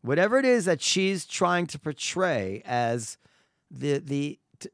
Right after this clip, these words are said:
so people close their eyes and imagine what it is that's being described about me, the olive tree, the scene. It's wrong. That's the fucking long and short of it. It's flat out wrong. And anybody who's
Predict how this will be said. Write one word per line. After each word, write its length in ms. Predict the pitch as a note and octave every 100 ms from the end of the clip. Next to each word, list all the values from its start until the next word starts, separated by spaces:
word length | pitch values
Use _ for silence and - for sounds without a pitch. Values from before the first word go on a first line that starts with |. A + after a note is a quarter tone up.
| _
so 140 | C#3 D3
people 220 | E3+ D3+
close 240 | - E3
their 100 | D3+
eyes 80 | C3+
and 80 | C#3
imagine 800 | C3+ D3 G3 F#3 C#3+ C3 - A2+
what 200 | C#3 D#3+
it 80 | D3+
is 100 | C#3+
that's 180 | C3+ -
being 240 | C3 B2
described 560 | A2+ - - E3 B2 G2
about 260 | F#2 E2+
me, 360 | F#2+ A2+ A#2+ A2+
the 160 | G2 E2
olive 320 | G2 A2+ A2
tree, 320 | - G#2 F#2+
the 100 | G2+
scene. 480 | - G#2+ G2+ A2 B2+ _ _ -
It's 200 | G3+ A#3
wrong. 420 | B3+ G#3 - F#2+ _ _ _ _ _
That's 220 | F3+ G3+
the 100 | -
fucking 500 | F3 G#3 - F3+ D#3 -
long 280 | D#3+ D#3+ D#3+
and 100 | C3+
short 260 | D#3 C3+
of 80 | F#2+
it. 120 | D#2+ - _ _
It's 180 | C#3+ -
flat 420 | - F#3+ G3 G#3+
out 280 | F#3+ F3+ D4
wrong. 500 | F#3 D3 A2 E2 F#2 - _ -
And 140 | D#3 -
anybody 500 | F#3 A3 A3 G3+ F3+
who's 400 | D#3+ E3+ E3 D3